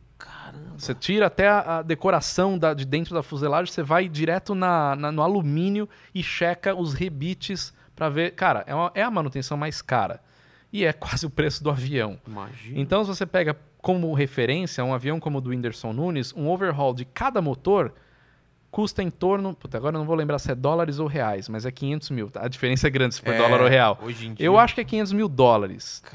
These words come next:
Speaker 2: Não tenho
Speaker 1: Caramba.
Speaker 2: certeza se é dólar ou real, mas enfim, é caro. Cada motor, são dois. Então, mesmo se for real, é um milhão de reais só pra mexer no motor, mas acho que, acho que não é só isso, não.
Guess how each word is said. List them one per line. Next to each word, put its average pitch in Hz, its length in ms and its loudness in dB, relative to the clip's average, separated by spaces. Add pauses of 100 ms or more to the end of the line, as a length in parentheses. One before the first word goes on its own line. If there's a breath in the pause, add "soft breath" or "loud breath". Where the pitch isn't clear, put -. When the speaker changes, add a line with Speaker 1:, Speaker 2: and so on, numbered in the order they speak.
(140)
Speaker 2:
Não 175 280 2
tenho 196 180 -2
Speaker 1:
Caramba. - 80 -4
Speaker 2:
certeza 147 400 -4
se - 100 -8
é 139 40 -4
dólar 143 320 0
ou 139 60 -2
real, 117 260 0
mas 117 180 -6
enfim, 135 340 -8 (360 soft breath)
é 143 40 0
caro. 104 520 0 (120)
Cada 143 240 2
motor, 170 360 0
são 117 160 -6
dois. 107 400 -6 (640 soft breath)
Então, 175 340 0
mesmo 254 240 0
se 147 140 -4
for 143 180 0
real, 123 360 2
é 135 40 2
um 165 60 0
milhão 185 180 -2
de 160 100 -4
reais 151 260 0
só 160 120 -4
pra 170 100 -4
mexer 170 260 -6
no 170 60 -4
motor, 156 280 -4
mas 104 140 -6
acho 123 140 -6
que, 143 100 -6
acho 123 220 -8
que - 60 -14
não 135 100 -6
é 135 60 -4
só 139 180 -6
isso, 131 220 -8
não. 92 160 -10